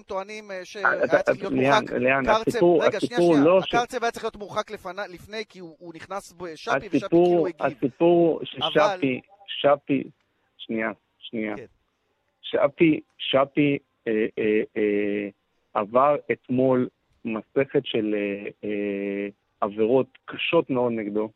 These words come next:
Speaker 2: כולל העבירה עצמה שבגינה הוא הגיב, שהדבר האלמנטרי, עזוב עכשיו את ה-, להוציא צהוב שני או להוציא אדום,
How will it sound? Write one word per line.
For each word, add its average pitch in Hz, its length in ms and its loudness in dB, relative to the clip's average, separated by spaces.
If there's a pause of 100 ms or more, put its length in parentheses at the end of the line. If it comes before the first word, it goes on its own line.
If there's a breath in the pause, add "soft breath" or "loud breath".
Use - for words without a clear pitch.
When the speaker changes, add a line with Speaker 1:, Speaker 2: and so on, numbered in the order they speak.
(580)
Speaker 2:
כולל 151 480 2 (100)
העבירה 123 480 2
עצמה 135 400 -2
שבגינה 113 520 -2
הוא 123 160 0
הגיב, 110 340 2 (720)
שהדבר 117 600 2
האלמנטרי, 156 800 0
עזוב 160 300 2
עכשיו 180 360 2
את 135 140 -2
ה-, 117 380 -2
להוציא 120 380 0 (100)
צהוב 113 340 4
שני 123 580 0
או 107 120 -2
להוציא 107 360 0
אדום, 123 320 2